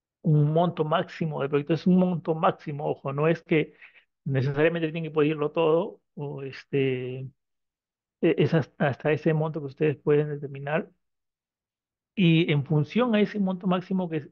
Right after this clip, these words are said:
es que se calcula las otras partidas, ¿no? Veinticinco por ciento de ese monto total, que es el,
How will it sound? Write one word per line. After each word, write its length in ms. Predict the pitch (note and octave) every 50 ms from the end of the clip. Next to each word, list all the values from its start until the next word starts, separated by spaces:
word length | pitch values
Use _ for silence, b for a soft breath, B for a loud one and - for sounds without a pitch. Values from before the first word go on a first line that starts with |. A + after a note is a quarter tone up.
| _ _
es 140 | - E3 -
que 140 | - G3 D3+
se 100 | D#3 D#3
calcula 500 | D#3 C#3+ C#3+ D#3 E3 E3 E3 E3+ - b b b b b _ _ -
las 140 | F#3 -
otras 220 | - D3+ - D3 -
partidas, 560 | - - C#3 - - F#3+ F3+ C#3+ B2 A2 -
¿no? 160 | - - - -
Veinticinco 480 | E3 C3+ D3+ D3 C#3+ - D#3+ D#3 D#3+
por 140 | D#3 D3+ -
ciento 320 | - E3 D#3+ D#3 - D#3
de 120 | D3+ D3 C#3+
ese 140 | C#3+ - D#3
monto 460 | D3 D3+ D3+ C#3+ D3 C#3 C#3+ D3 - b b b b _ _
total, 380 | G3 - - D#3+ E3+ - - _ _
que 300 | - E3 D#3 D3+ E3 F#3
es 140 | F3+ -
el, 260 | G3 F3 F3+ F#3+ -